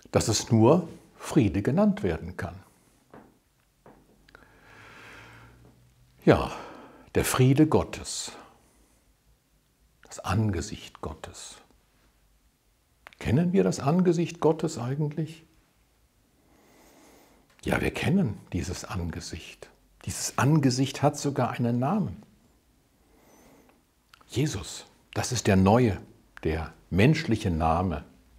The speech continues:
Und mit Jesus hat sich Gott jetzt endgültig ein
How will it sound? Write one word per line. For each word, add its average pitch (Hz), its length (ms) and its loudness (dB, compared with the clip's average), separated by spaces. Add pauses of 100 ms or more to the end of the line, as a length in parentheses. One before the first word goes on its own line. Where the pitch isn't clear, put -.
(1700)
Und - 260 -4
mit 107 180 0
Jesus 131 580 0
hat 113 120 -6
sich - 280 -4
Gott 117 260 -4
jetzt - 320 -4
endgültig - 1000 -2 (1160)
ein 98 340 -2